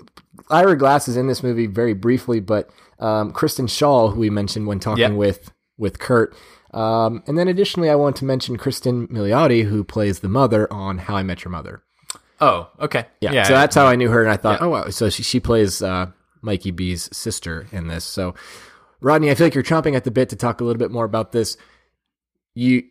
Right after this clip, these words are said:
Speaker 1: we know your experience with it. We know how you found it. What is this actually about?
Speaker 2: So the movie is actually about Mike Birbiglia's life and his,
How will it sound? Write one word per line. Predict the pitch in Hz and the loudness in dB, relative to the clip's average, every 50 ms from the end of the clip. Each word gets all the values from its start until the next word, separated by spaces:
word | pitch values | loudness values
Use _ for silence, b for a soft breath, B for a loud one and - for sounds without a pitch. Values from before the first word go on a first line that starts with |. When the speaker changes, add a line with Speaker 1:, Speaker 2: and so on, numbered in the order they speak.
| _ | _
Speaker 1:
we | - 117 127 | -4 -2 0
know | 135 143 | 2 4
your | 143 147 151 147 | 4 4 4 2
experience | - - - 156 139 127 127 123 113 - | 0 -2 -2 0 0 0 0 0 -2 -2
with | - 113 104 - | -4 -4 -2 -2
it. | 156 - | -2 -2
We | - 123 | -2 -6
know | 117 117 110 | -4 -4 -2
how | 110 117 | -2 0
you | 113 113 107 | -2 -2 -4
found | - - 110 104 107 107 | -4 -4 -4 -4 -2 0
it. | 117 123 123 - _ _ _ | 0 0 -2 -2 _ _ _
What | - 117 127 135 156 | -4 0 2 4 4
is | 151 120 | 2 2
this | 135 135 - - _ - | 2 0 0 -2 _ 0
actually | 117 120 123 - - - 120 110 | 0 0 0 0 -2 0 0 0
about? | 98 90 71 - - _ _ _ _ - - - _ _ _ _ _ B B B B B B B B B B B | 0 -2 -6 -8 -10 _ _ _ _ -20 -20 -20 _ _ _ _ _ B B B B B B B B B B B
Speaker 2:
So | - - - 170 156 147 143 | -8 0 2 2 4 4 2
the | 139 131 131 135 | 0 -2 -2 -2
movie | 143 165 190 208 196 202 190 170 151 | 0 0 0 0 0 0 0 0 0
is | - - 123 123 120 117 113 101 98 - - - - _ _ _ _ _ _ _ _ - - | -2 -2 -2 0 0 0 -2 -4 -4 -6 -6 -8 -10 _ _ _ _ _ _ _ _ -12 -4
actually | 107 107 120 127 - - - 127 117 | -2 0 0 0 -2 -4 -2 0 0
about | 110 98 98 92 92 95 - - | 2 2 4 2 2 2 -2 -4
Mike | 104 98 98 - - | -4 -4 -4 -4 -8
Birbiglia's | 104 92 90 92 90 92 90 87 85 85 | -8 -6 -6 -6 -6 -6 -6 -6 -6 -6
life | 92 87 87 87 - - | -4 -4 -4 -4 -6 -8
and | 87 92 | -10 -8
his, | 92 90 90 82 - - - - - | -8 -8 -8 -6 -4 -4 -4 -4 -6